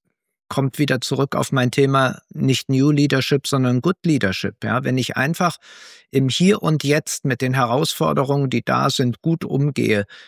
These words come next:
ein Ohr am Markt habe, meine Radarantennen ausgefahren habe, was die Zukunft angeht, dann werde ich auch in der Lage sein, mit den heute vielleicht noch gar nicht sichtbaren Zukunftsanforderungen gut umzugehen. Und ich glaube, dieses Besinnen auf die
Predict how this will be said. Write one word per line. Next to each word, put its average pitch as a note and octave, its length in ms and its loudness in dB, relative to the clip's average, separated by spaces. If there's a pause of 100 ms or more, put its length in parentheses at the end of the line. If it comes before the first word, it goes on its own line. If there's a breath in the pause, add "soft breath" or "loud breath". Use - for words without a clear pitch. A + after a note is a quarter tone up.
(160 loud breath)
ein A#2+ 280 -2
Ohr D3+ 280 0
am C#3+ 140 0
Markt C#3 420 0
habe, B2 160 -4
meine A#2+ 440 -2
Radarantennen C#3 1000 -2
ausgefahren A#2 920 0
habe, A2 300 -2
was A2+ 160 -4
die A2 140 -4
Zukunft - 480 -6
angeht, G#2+ 400 -2
dann A2 340 -4
werde C3 300 0
ich A#2+ 180 -4
auch C3 140 -4
in C3+ 100 0
der A#2+ 120 0
Lage C3 340 0
sein, B2 340 0 (440 loud breath)
mit B2+ 200 -2
den A#2 260 2
heute C#3+ 300 2
vielleicht C#3 400 -2
noch C#3+ 160 -6
gar C#3 180 0
nicht C#3 200 -2
sichtbaren B2+ 800 -2
Zukunftsanforderungen B2 1300 -2
gut A#2+ 200 -4
umzugehen. G2 760 -4
Und A2+ 140 -8
ich - 140 -12
glaube, A#2+ 280 -2
dieses A#2+ 320 -6
Besinnen C#3+ 640 0
auf B2 240 -2
die A#2 280 0